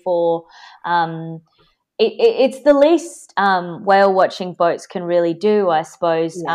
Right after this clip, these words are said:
Speaker 1: um, uh, to be able to help, um, the scientists that are studying out there, because they can't get, they don't have the funds to get out there every single day.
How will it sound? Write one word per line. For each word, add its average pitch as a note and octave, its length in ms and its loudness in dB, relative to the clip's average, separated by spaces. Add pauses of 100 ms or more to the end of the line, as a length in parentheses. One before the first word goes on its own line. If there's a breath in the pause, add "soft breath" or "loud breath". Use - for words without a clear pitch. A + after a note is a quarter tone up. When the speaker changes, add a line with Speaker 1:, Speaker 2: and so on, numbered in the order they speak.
Speaker 1:
um, E3 300 -12 (240)
uh, D#3+ 120 -6
to G3+ 140 -6
be F#3 100 -4
able F3+ 280 0
to F3+ 180 -4
help, E3 320 0 (300)
um, D#3+ 480 -6
the F3 80 -10
scientists E3 560 -8
that E3 180 -2
are F3 240 -2
studying D#3+ 540 -4
out D3+ 260 -8
there, D#3+ 160 -4
because E3 300 -10
they E3+ 100 -6
can't F3+ 380 -8
get, E3+ 220 -2 (260)
they F#3 80 0
don't F3+ 140 -2
have E3+ 100 -8
the D#3+ 160 -10
funds E3+ 300 -6
to E3+ 100 -12
get D#3+ 160 -8
out D3+ 240 -4
there D3 200 -10
every D3+ 220 -16
single D3 300 -16
day. - 300 -12